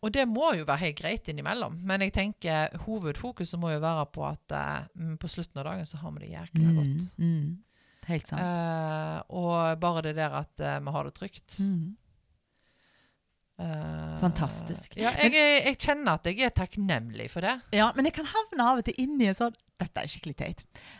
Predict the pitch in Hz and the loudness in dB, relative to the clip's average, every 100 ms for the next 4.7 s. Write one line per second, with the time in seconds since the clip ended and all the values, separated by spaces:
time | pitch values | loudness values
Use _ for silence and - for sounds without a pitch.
0 | - 220 220 220 220 214 - - 175 180 | 2 8 8 8 6 4 4 2 2 4
1 | 165 156 165 - - 165 - - - 170 | 2 2 -2 0 0 0 -2 -14 0 2
2 | 151 160 156 - 135 - - 147 - 175 | 4 2 0 -2 -4 -6 -6 -4 0 0
3 | - - - - 175 175 262 - - - | 0 -6 -6 0 6 12 12 12 8 6
4 | - 214 185 190 185 - | 4 4 6 6 6 4